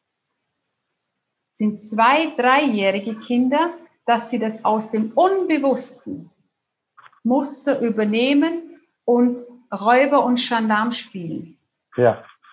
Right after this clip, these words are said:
Speaker 1: Ohne, dass wir es ihnen zeigen.
Speaker 2: Mhm.
Speaker 1: Und das wirkt einfach.
Speaker 2: Ja.
Speaker 1: Und auch dieses unbewusste Muster wirkt, weil das ist ja nicht in den letzten zwei Wochen entstanden,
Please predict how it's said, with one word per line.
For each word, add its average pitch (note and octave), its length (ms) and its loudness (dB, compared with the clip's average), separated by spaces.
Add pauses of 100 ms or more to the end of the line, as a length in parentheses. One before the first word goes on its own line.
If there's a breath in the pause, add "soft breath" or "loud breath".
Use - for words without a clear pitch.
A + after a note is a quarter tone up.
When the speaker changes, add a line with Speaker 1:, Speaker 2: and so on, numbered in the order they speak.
Speaker 1:
Ohne, C#4 260 6
dass B3+ 160 2
wir B3+ 80 -2
es A#3+ 60 -4
ihnen A3+ 220 -4
zeigen. E3+ 360 -4 (680)
Speaker 2:
Mhm. A#2+ 480 0 (200)
Speaker 1:
Und A#3 240 0
das B3 240 0
wirkt D4 380 -2
einfach. F3 560 -6 (720)
Speaker 2:
Ja. F#2+ 300 0 (180)
Speaker 1:
Und B3 320 2 (120)
auch A#3+ 280 2
dieses D4+ 460 -2
unbewusste C4 840 2
Muster G3+ 720 -2 (260)
wirkt, A3 600 -2 (580)
weil A3 200 0
das A#3 200 0
ist B3+ 180 -4
ja B3 80 2
nicht B3 240 0
in A3+ 160 -4
den G#3+ 140 0
letzten G#3 540 -8 (340)
zwei F#3 420 -2
Wochen A#3+ 320 -2
entstanden, C4+ 840 0